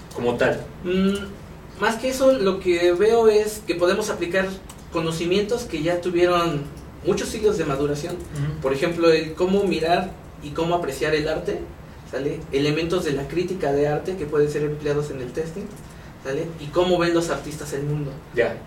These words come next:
Speaker 2: ¿sale? Entonces, más o menos va, va por ahí el asunto.
Speaker 1: Ah, ok. Entonces, tú dices que hay elementos o, o conocimiento que ya existe,
Speaker 2: Que
Speaker 1: que ya
Speaker 2: podemos
Speaker 1: contamos,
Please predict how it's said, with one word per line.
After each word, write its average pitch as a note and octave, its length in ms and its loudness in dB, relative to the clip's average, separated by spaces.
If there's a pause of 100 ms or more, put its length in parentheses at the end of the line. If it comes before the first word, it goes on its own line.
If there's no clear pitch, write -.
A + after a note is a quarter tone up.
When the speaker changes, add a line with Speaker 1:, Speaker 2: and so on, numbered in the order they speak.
Speaker 2:
¿sale? C3+ 200 -6
Entonces, C#3+ 340 -4
más D#3 240 -4
o E3 40 -2
menos D#3 260 -4
va, C#3+ 260 -2 (160)
va C#3 100 0
por C3 160 0
ahí C3+ 140 -4
el C3 80 -4
asunto. C#3+ 380 -6 (380)
Speaker 1:
Ah, D3+ 300 -2
ok. C3+ 160 0 (460)
Entonces, C3+ 540 2 (100)
tú E3 80 -2
dices E3+ 280 4
que - 200 0
hay D#3 300 0 (420)
elementos E3 720 4
o, D3 80 2
o C3+ 300 -4
conocimiento C#3 640 0
que C3+ 140 -4
ya C#3+ 100 4
existe, E3 460 -4 (460)
Speaker 2:
Que C#3 120 2
Speaker 1:
que - 80 4
ya - 120 6
Speaker 2:
podemos C#3 100 4
Speaker 1:
contamos, C#3+ 260 4